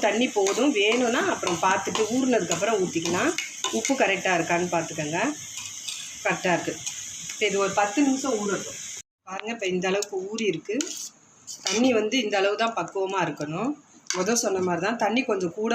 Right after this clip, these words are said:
போயிடுச்சு, இட்லி சுட முடியாதுன்னா நீங்க அதிலே கொஞ்சம் அரிசி மாவு இருந்துச்சுன்னா, இடியப்ப மாவு இருந்தா அதை கலந்து அப்படியே நீங்க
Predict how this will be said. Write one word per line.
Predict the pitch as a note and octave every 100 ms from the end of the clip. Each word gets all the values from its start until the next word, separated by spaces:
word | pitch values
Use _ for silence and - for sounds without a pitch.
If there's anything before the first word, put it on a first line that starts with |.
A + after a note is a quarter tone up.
| A#3
போயிடுச்சு, | F#3+ E3+ - F#3+ G3 F#3
இட்லி | A3 A3+ G#3
சுட | F#3+ G#3+
முடியாதுன்னா | G3+ F#3+ E3+ E3+ G3+ - - - - - -
நீங்க | F#3+ F3+ E3+
அதிலே | F3 A#3 A3
கொஞ்சம் | F#3 F3 E3 E3 E3
அரிசி | E3+ B3+ A#3+
மாவு | G3+ F3+ F3
இருந்துச்சுன்னா, | E3 E3 - F3+ A#3+ F#3+
இடியப்ப | G#3+ G#3 F#3+
மாவு | E3+ D#3+
இருந்தா | D#3 G3 A3+
அதை | E3+ D#3 E3
கலந்து | F3 F#3+ B3 F4 - - - - -
அப்படியே | F3+ G#3 A#3
நீங்க | G#3